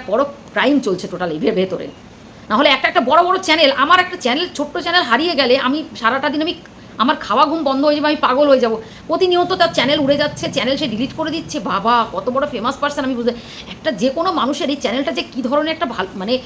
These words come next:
জিনিস, একটা সন্তানের মতো কেউ বুঝবে না। সেই জায়গা থেকে একটা মানুষ প্রায় চ্যানেল ডিলিট করে দিচ্ছে। মানে এই চ্যানেলটা তার কাছে কোনো কিছুই না। আজকে মুখ, মানে এ-, তার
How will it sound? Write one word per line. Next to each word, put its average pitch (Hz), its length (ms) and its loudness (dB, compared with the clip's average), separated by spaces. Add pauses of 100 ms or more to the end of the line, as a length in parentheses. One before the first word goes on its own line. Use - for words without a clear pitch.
(260)
জিনিস, 330 360 0 (220)
একটা 240 120 -6
সন্তানের 339 480 2
মতো 285 200 0
কেউ 277 160 -2
বুঝবে 247 340 0
না। 151 140 -4 (560)
সেই 269 240 2
জায়গা 359 240 0
থেকে 381 200 -2
একটা 370 160 -6
মানুষ 359 380 -2
প্রায় 330 260 0
চ্যানেল 302 280 2
ডিলিট 247 240 0
করে 247 180 4
দিচ্ছে। 220 380 -4 (260)
মানে 254 140 0
এই 311 60 0
চ্যানেলটা 285 400 2
তার 294 180 2
কাছে 294 200 -4
কোনো 285 220 0
কিছুই 311 220 -2
না। 196 160 0
আজকে 226 240 -2
মুখ, 254 220 2
মানে 240 120 -2
এ-, 220 160 -4
তার 247 180 0